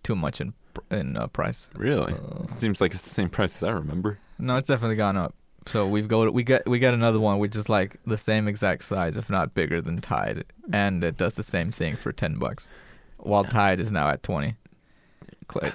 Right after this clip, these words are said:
Speaker 1: reaching that twenty dollar mark.
Speaker 2: I saw this article that said, like, inflation is,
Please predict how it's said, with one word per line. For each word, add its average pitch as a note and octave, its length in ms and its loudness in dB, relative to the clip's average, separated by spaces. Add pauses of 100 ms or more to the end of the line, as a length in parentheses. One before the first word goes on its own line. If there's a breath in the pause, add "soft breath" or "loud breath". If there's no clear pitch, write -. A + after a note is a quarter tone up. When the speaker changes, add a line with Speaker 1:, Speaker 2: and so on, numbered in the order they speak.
Speaker 1:
reaching A2 280 0
that E2+ 140 0
twenty D2+ 220 -2
dollar B1+ 220 -2
mark. C2+ 280 -4 (2250 soft breath)
Speaker 2:
I - 40 -8
saw G2 200 4
this E2 140 0
article D#2+ 440 2 (260)
that - 80 -10
said, E2+ 220 -2
like, E2 320 -4 (680 soft breath)
inflation C3 580 6
is, A2+ 80 0